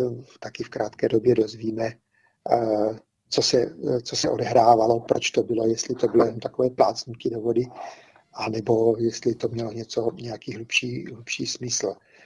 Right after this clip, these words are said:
To je, eh, řekněme, ta věc, eh, na úrovni koalice, ale možná spíš bychom si i v tuto chvíli mohli říci něco, eh, o panu Semínovi, eh, kdy,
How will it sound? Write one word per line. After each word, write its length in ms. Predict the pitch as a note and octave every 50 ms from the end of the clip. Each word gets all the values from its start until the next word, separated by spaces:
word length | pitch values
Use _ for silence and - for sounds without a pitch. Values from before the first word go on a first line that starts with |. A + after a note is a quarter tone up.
| _ _ _ - - - - - _ _ _ _
To 100 | - C3+
je, 340 | C#3 D3 D3 D3 D#2 - A#2
eh, 420 | A#2+ - - - - - - E3
řekněme, 380 | C3+ C3+ B2+ - C#3 C3+ C#3+ C#3
ta 160 | - - C#3+
věc, 440 | B2 B2 B2+ C3 C3+ C3 - - -
eh, 280 | C3 C3+ C3+ B2+ B2+ A#2+
na 120 | B2 -
úrovni 560 | - C#3 C3 C#3 C#3 C3 C#3 C#3 C3 B2 A#2
koalice, 680 | G2+ - - C3 B2 A#2+ B2+ C#3 B2 - - C#3 C#3 C#3
ale 220 | C3+ B2+ C3+ C3
možná 380 | B2 C3 C3 B2+ C#3 C#3 C#3 C3+
spíš 640 | - - - - - - - _ - - B2 A#2 A#2+
bychom 320 | A#2+ B2 A#2+ - C3+ C3+
si 140 | - - C#3+
i 140 | C3 B2+ B2
v 60 | B2
tuto 260 | - B2+ A#2+ - C#3
chvíli 340 | - - - B2+ B2 C3 C3
mohli 300 | B2+ B2+ B2 C3 C3+ C3
říci 320 | A#2+ B2 B2+ B2+ - - C3
něco, 360 | B2+ B2+ B2+ - C3+ C3 C3 - _ _ _ _ _ _ _ - - _ _ -
eh, 300 | A2+ A2+ A2 G#2+ G#2+ A2+ A#2 - _ _ _ - _ _ _ _ _ _ _ _ _ _ _ _ _ _ _ _ _ _ -
o 180 | B2+ C3+ C3 B2+ B2+ -
panu 220 | - A#2+ B2 B2+ B2
Semínovi, 760 | - - B2+ B2 A#2+ A#2+ A#2+ B2 B2 A#2 B2+ C3 C#3+ D3 - _ _ _ _ _ - - - - - - - - - -
eh, 340 | A#2+ A#2 A2+ A2+ A2+ A2+ A2+ A#2 _ _ _ -
kdy, 580 | - B2+ G#2 - C3 B2+ B2+ B2+ B2+ C3 B2+ B2+